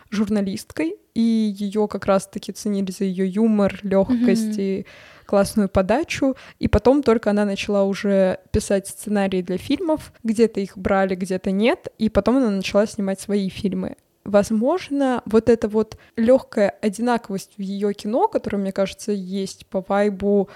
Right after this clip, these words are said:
Speaker 1: по актрисе главной, возможно, это был ее такой карт-бланш, и поэтому у нее не было как будто бы большой конкуренции среди женщин в этой профессии, и она могла делать то, что она хочет.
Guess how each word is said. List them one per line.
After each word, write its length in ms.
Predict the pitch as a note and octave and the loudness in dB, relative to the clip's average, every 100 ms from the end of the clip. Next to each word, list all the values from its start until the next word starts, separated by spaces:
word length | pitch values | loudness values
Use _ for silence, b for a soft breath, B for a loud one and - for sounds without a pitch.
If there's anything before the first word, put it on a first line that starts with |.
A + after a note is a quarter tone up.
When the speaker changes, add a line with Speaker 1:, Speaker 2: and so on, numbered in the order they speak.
| B | B
Speaker 1:
по 360 | G#3 F#3+ F3+ - - | 0 0 -2 -8 -8
актрисе 640 | - - - A#3 C4 C4+ | -6 -2 0 2 0 -2
главной, 500 | A3+ G#3+ G#3 G#3+ G#3+ B B B _ - | 0 2 2 0 -6 B B B _ 0
возможно, 840 | A#3 A#3+ D4 F4 D4 C#4 C4 - _ - | 0 4 2 2 0 0 0 -4 _ 0
это 400 | C4 C4 C4 A#3+ | 0 2 2 2
был 280 | G#3 B3 A#3+ | 2 0 0
ее 240 | G#3 G#3+ | 0 -2
такой 300 | G#3+ - G#3 | -2 -2 -2
карт-бланш, 760 | G#3 G#3 G3 G3 C4 F#4+ - - _ | 0 -4 -4 -2 -2 -4 -8 -16 _
и 80 | B3+ | 0
поэтому 380 | B3 D4 C#4+ B3 | 4 2 2 2
у 40 | |
нее 160 | A#3 A#3 | 2 2
не 200 | B3 B3+ | 2 0
было 320 | G#3+ G3+ G3 | 0 -2 -2
как 160 | - G3+ | -6 -8
будто 300 | A#3 - G3+ | -8 -4 -4
бы 300 | F#3 G3 F#3 | 0 0 0
большой 380 | G3 G#3 - A3 | 0 -2 0 -2
конкуренции 640 | G3+ G3+ A3 G#3 G3 - G3+ | 0 -2 -2 -2 -2 -8 -14
среди 440 | - G3+ G3+ G3 | -8 -6 -4 -4
женщин 720 | F3+ G3+ G3 - - F#3+ F#3 - | -2 -2 -2 -4 -4 -4 -6 -2
в 80 | G#3 | -2
этой 160 | G#3 | 0
профессии, 580 | - F#3+ D4+ G#4 - A#3+ | -2 -2 0 -2 0 -4
и 140 | - | -2
она 200 | G#3+ A3 | -2 0
могла 640 | D4+ A3+ G#3 G#3 B3+ A#3 - - | 0 0 -2 0 2 2 -2 -10
делать 460 | F#3+ A3 G#3+ G3 | -4 0 0 0
то, 160 | - C4 | 2 2
что 260 | - A#3+ - | 2 -4 -2
она 260 | G#3 G3+ F#3+ | 0 0 0
хочет. 500 | - F3+ - - | -2 -4 -6 -16